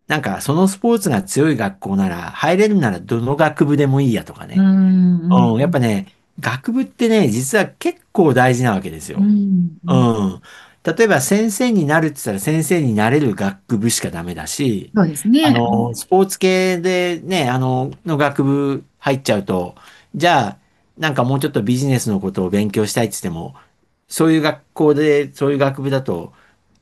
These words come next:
Speaker 1: マーケティングの授業とか全然なかったりしますからね。
Speaker 2: はい。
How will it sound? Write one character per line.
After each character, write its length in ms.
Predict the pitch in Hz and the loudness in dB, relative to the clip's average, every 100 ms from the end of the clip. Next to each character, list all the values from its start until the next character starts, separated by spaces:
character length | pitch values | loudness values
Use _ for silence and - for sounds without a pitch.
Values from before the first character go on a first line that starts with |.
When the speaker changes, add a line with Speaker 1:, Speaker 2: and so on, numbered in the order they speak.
| _ - | _ -2
Speaker 1:
マ 160 | 131 | 0
ー 60 | 131 | 0
ケ 100 | 135 | 0
テ 120 | 135 | 0
ィ 40 | |
ン 40 | 127 | 0
グ 60 | 131 | 0
の 80 | |
授 180 | 123 127 | 0 0
業 100 | 98 | -2
と 60 | 87 | -4
か 100 | 87 | -6
全 160 | 113 | -4
然 140 | 113 113 | -2 0
な 100 | 131 | 0
か 100 | 120 | -2
っ 80 | - | -6
た 100 | 82 | -10
り 100 | 82 | -10
し 120 | 90 | -10
ま 120 | 87 | -12
す 80 | - | -12
か 120 | - | -16
ら 100 | - | -14
ね。 240 | 123 196 - | -12 -10 -2
Speaker 2:
は 340 | 196 180 | 2 4
い。 60 | 165 | 2